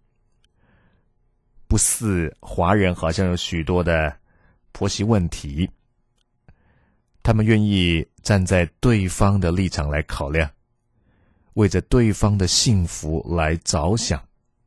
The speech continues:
很多时候关系出问题，是因为我们站在自己的本位立场来考量、来思想。如果肯为着对方的好处、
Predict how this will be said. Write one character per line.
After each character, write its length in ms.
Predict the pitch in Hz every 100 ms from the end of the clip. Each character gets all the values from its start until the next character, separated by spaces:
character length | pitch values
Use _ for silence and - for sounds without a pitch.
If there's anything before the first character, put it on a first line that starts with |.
| _ _ _ _ _ _ -
很 120 | -
多 80 | 214
时 140 | -
候 80 | 180
关 200 | 160 143
系 120 | 135 123
出 180 | -
问 160 | 120 101
题， 380 | 82 71 73 87 _ _ _ _ _ _ -
是 180 | - 104
因 80 | 101
为 80 |
我 80 | 90
们 180 | 76 80
站 280 | - 110 90
在 300 | 92 80 76 _
自 280 | - - 135
己 240 | 95 - -
的 180 | - 82 -
本 300 | - 78 73
位 220 | 95 113 101
立 220 | 131 107
场 320 | - 80 69 - _ _ _ -
来 140 | 82
考 200 | - 73
量、 240 | 80 73 - _ _
来 140 | - 78
思 180 | - 82
想。 220 | 82 - _ _ _ _ _ _ _ _ - - -
如 140 | 127
果 100 | 123
肯 300 | 120 - 87
为 120 | 104
着 100 | 90 87
对 200 | 135 117
方 180 | 123
的 80 | 117
好 280 | - - 69
处、 360 | - - 90